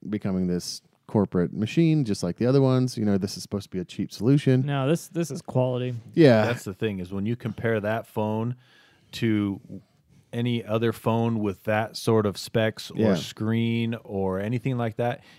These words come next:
Speaker 3: you're paying half the price.
Speaker 1: Yeah, exactly. And I think,
Speaker 3: Half.
Speaker 1: and so without the I P X rating, um, I did go watch the Jerry Rig Everything teardown.
Speaker 3: Yep.
Speaker 1: And it shows that they're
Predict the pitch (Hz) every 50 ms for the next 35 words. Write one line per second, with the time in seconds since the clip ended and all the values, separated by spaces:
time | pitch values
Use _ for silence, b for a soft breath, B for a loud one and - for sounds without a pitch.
0 | b b - 139 156 - 135 139 123 113 98 - - - 101 104 113 113 - -
1 | - 82 - - - 87 90 95 107 107 101 90 - 104 107 113 113 107 107 -
2 | 110 113 120 135 - 180 220 170 - - - - - - - 139 131 - - 151
3 | 139 135 135 139 151 160 165 156 156 143 127 127 - 135 127 - - 131 120 123
4 | 135 139 151 - - - 123 117 110 104 104 104 104 - - - 113 113 110 131
5 | 131 135 131 120 101 87 90 104 127 - - 117 110 101 87 85 - - - 101
6 | 92 98 98 98 98 95 92 90 87 90 90 87 85 - 87 87 - - - 90
7 | 87 87 92 101 113 139 151 147 - - 95 90 90 - - 117 110 107 107 -
8 | - - - 120 113 113 104 110 101 76 73 104 104 101